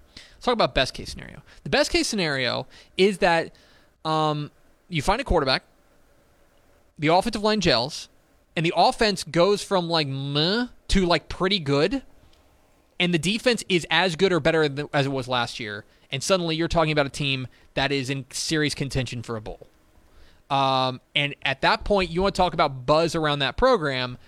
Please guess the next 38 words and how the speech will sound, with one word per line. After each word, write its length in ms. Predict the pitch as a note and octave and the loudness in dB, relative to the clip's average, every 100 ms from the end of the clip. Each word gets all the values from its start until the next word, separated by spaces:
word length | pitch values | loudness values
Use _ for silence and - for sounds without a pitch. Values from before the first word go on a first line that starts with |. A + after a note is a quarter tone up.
| - - | -20 -2
that 160 | D3+ E3 | 0 0
would 80 | |
be 120 | D3+ D3 | 0 -2
really, 460 | C3 C#3 D3 C#3+ | 0 0 2 0
really 280 | C3+ B2+ B2 | 0 -2 -2
exciting. 500 | A2+ A#2 - - C3+ _ _ - _ | -6 -6 -8 -12 -20 _ _ -20 _
If 120 | C#3+ - | -4 2
they 120 | F3 | 2
could 120 | E3+ | 2
be 100 | F3 | 2
able, 160 | E3 - | 0 -2
if 120 | D3 | -2
they 100 | E3 | -2
could 140 | G3 | -2
do 160 | E3+ G3 | -4 -2
that. 340 | C3+ E2+ - - - - | -2 -2 -8 -20 -20 -6
Now, 140 | E3 | -2
look, 240 | E3 C3+ C#3+ | 0 -2 -6
again, 400 | C3+ G#3 G#3 G3+ - _ - | 0 0 0 -4 -12 _ -4
all 340 | F#3+ A3 A#3+ | 2 4 4
of 120 | A#3+ F3+ | 2 0
this 260 | G#3+ G#3 | -2 -2
comes 300 | - G#3 G3 | -2 -4 -4
down 280 | G3+ G3 G3 | -4 -2 -4
to 200 | - F#3 | -4 -4
we 240 | E3 E3+ F3+ | -4 -4 -2
don't 240 | F3+ F3 | -2 -2
know 180 | D#3+ G3+ | 0 2
what 180 | G#3+ A3 | 2 0
the 80 | |
schedule 520 | G3 - G3+ F3 G3 G3+ | -4 0 0 2 0 0
is. 140 | - | -2
I 380 | E3 D#3+ E3+ F3 | -2 0 0 -2
know. 480 | E3+ F3 F3 C#3+ A#2 | 0 2 4 4 2
I 160 | C#3+ D3 | -2 -2
have 360 | D3 E3 E3+ | 0 0 0
Twitter. 460 | - E3+ D3 G#2 F#2+ _ _ _ _ _ _ - | -2 2 0 0 -14 _ _ _ _ _ _ -2
But, 340 | E3+ B2 - | 0 0 -4